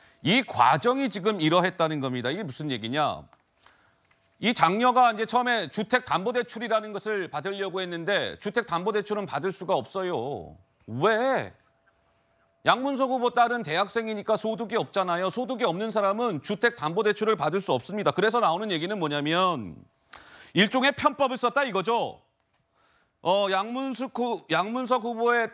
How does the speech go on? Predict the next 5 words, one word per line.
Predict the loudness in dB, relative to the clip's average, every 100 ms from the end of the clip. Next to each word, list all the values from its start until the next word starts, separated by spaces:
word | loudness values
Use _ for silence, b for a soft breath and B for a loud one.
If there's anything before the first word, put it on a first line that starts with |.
| 0
딸 | 2 2 0 -4
명의로 | 0 2 2 0 -2 2 2 2 2 0 -4 -10 _ _ _ -20 B B -14
사업자 | -2 4 4 4 0 -2 0 2
등록을 | 0 -4 -4 -4 -2 0 0 -2 -4 -2
내서 | 0 0 0 0 0 0 -2 -4